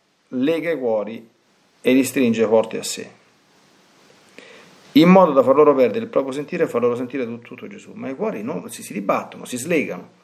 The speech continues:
si sganciano, non assecondano questa operazione. Vedete come, bisogna vedere come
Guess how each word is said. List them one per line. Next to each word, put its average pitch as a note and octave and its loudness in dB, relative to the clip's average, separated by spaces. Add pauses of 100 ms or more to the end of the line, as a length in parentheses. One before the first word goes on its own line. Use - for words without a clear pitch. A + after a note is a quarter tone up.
(400)
si - -6
sganciano, G2+ -2 (1400)
non A2+ 4
assecondano C#3+ -2
questa G2+ -14
operazione. G#2 -14
Vedete G#2+ -12
come, G2+ -14 (640)
bisogna G#2 -6
vedere A2 0
come G#2 -10